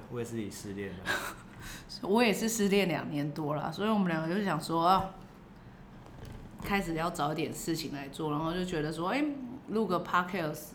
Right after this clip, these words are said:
Speaker 2: 然后就是跟大家聊聊天，maybe 是一件，是一个出路。所以我们的主题也会围绕着，
Speaker 1: 对，就是现在先会围绕着，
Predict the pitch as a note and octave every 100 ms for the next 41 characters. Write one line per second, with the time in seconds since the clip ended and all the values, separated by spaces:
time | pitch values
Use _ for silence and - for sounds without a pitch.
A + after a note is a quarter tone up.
0 | - D3+ E3+ D#3+ D#3 D#3 D3 D#3+ E3 D#3
1 | D3+ C#3+ C#3 C3+ C3 C#3+ C#3 C#3+ D#3 D#3+
2 | - - - D3 C3 C#3+ - - - -
3 | - - - - D#3+ D#3 D3+ - D3+ D3
4 | D3+ - - - E3+ F3 F3+ D3 - -
5 | - - - E3+ E3 E3 E3 D3+ D#3+ D3+
6 | D#3+ G3 E3 D#3 E3+ E3 D3 C#3+ C3 F2+
7 | F#2 - A2 G2+ - A2+ A2 G#2+ - A#2
8 | A#2 - A#2+ A#2 C3+ - - C3 G#2+ G2
9 | G2+ A2+ G#2+ G#2